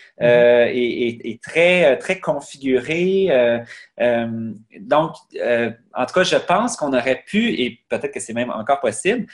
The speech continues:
Speaker 2: de, de développer dans cette direction-là. Puis je, je pense, d'ailleurs, une des,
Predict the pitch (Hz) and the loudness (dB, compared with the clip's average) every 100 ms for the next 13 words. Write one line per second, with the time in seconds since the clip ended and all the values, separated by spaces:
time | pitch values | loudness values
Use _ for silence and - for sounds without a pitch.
0 | - _ 127 110 - - 143 139 139 131 | -18 _ -2 0 0 0 -2 0 0 2
1 | 190 131 - 117 110 104 - 107 104 - | 0 -2 -6 -8 -8 -8 -8 -10 -10 -12
2 | - - 147 160 170 - - 127 120 139 | -12 -6 0 0 -2 -10 -6 0 4 4
3 | 156 151 139 127 120 | 2 -2 0 0 0